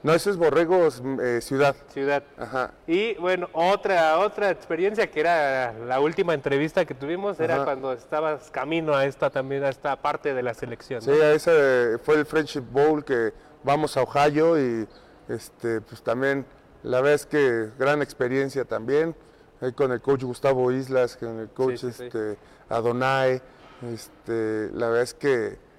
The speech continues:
Speaker 1: hicimos un gran, grande amistad y, pues, mira, ahí estuvo muy padre la experiencia también.
Speaker 2: Y esta Juvenil Doble dos mil cinco,
Speaker 1: Con
Speaker 2: ahí
Speaker 1: el
Speaker 2: ya
Speaker 1: coach
Speaker 2: está el coach
Speaker 1: Chirinos.
Speaker 2: Chirinos, sí.
Speaker 1: Ajá. Te digo que, que yo coachaba con el coach
Speaker 2: Sí.
Speaker 1: Chirinos cuando él llegó a Gamos,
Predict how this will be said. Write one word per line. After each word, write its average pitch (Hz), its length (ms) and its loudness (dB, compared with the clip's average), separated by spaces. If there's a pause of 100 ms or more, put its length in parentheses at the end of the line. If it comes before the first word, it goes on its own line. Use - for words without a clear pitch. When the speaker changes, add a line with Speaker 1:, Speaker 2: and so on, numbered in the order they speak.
Speaker 1:
hicimos 156 380 0
un 156 140 2
gran, 160 180 2 (140)
grande 160 240 2
amistad 151 500 2
y, 120 360 -2 (100)
pues, 110 260 -10
mira, 139 240 0
ahí 131 260 2
estuvo 139 300 0
muy 135 180 -2
padre 131 340 0
la 113 80 -2
experiencia 117 520 -6
también. 113 320 -8 (100)
Speaker 2:
Y 139 100 -4
esta 175 340 -2 (120)
Juvenil 165 380 -4
Doble 196 360 0
dos 160 220 -2
mil 180 200 -6
cinco, 175 520 -6 (160)
Speaker 1:
Con 123 100 0
Speaker 2:
ahí 120 60 2
Speaker 1:
el - 60 0
Speaker 2:
ya 196 60 2
Speaker 1:
coach 139 160 2
Speaker 2:
está - 20 2
el 135 80 2 (160)
coach 131 100 0
Speaker 1:
Chirinos. - 0 -
Speaker 2:
Chirinos, 175 520 0
sí. 127 80 0
Speaker 1:
Ajá. 139 260 2 (400)
Te 135 60 0
digo 147 240 4
que, 123 240 0
que 127 160 -6
yo 143 200 2
coachaba 151 420 2
con 139 160 0
el 127 80 -2
coach 147 160 -4
Speaker 2:
Sí. 131 60 -6
Speaker 1:
Chirinos 151 320 -2
cuando 139 220 0
él 147 60 0
llegó 147 200 2
a 143 40 4
Gamos, 160 520 0